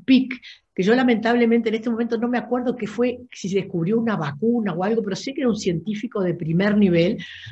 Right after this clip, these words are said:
y le dijo que realmente temía por su vida. Entonces mi padre le dijo, "Mirá, eh, yo a ti y a tu señora los puedo sacar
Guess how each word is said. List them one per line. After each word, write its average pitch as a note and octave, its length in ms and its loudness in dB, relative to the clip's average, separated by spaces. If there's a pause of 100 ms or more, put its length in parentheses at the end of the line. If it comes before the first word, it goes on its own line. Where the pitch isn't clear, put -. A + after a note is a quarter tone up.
(480)
y G3 140 2
le F3+ 100 4
dijo F3 300 0
que G#3 80 -2
realmente E3+ 440 0
temía E3+ 360 0
por E3+ 160 -4
su G#3 160 -2
vida. A3+ 260 0
Entonces F3 460 -6
mi F#3+ 140 -2
padre F#3 300 0
le F#3 120 0
dijo, F3 240 -2
"Mirá, E3+ 360 0 (440)
eh, D#3 140 -2
yo F3 140 2
a G3 120 0
ti A3+ 180 4
y G#3+ 80 4
a F3 60 4
tu - 100 -4
señora F#3 720 0
los D#3+ 200 -8
puedo G#3+ 200 6
sacar E3 520 0